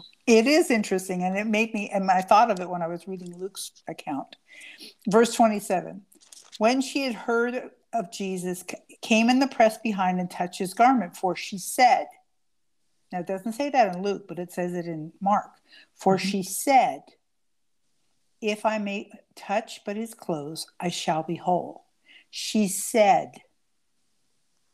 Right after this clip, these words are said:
Speaker 1: Remember that story of Cin-, of Cindy in that book that we're both reading about
Speaker 2: Right.
Speaker 1: quantum faith?
Speaker 2: Uh-huh.
Speaker 1: She said, "If he'll lay hands on me, I'll be healed."
Speaker 2: That's right.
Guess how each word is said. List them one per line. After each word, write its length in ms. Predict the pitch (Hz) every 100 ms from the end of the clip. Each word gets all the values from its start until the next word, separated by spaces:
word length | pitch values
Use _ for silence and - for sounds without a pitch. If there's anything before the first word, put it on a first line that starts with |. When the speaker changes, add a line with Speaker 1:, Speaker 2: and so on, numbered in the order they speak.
| _ _ _ _
Speaker 1:
Remember 180 | 208 247
that 200 | 254 220
story 340 | - 208 202
of 100 | 180
Cin-, 280 | - 208 -
of 140 | 190 180
Cindy 580 | - 208 202 226 240 262
in 160 | 185 180
that 200 | 170 160
book 220 | 185 -
that 100 | 196
we're 100 | 196
both 300 | 175 185 180
reading 380 | 196 190 202 233 - _ _ _ -
about 160 | 175 175
Speaker 2:
Right. 180 | 180 170
Speaker 1:
quantum 140 | 185 180
faith? 400 | 180 175 202 - _ _ _ 175
Speaker 2:
Uh-huh. 240 | 156 170 - _ _ _
Speaker 1:
She 320 | - - 226
said, 640 | 196 - 269 269 160 - - _ _ _ _ _ _ -
"If 140 | 185
he'll 200 | 208 196
lay 180 | 190 180
hands 340 | 180 190 190
on 140 | 185 160
me, 120 | 156
I'll 120 | 151
be 120 | 170
healed." 460 | 156 180 156 165 - _ _ _ _ -
Speaker 2:
That's 220 | 175 -
right. 240 | 185 185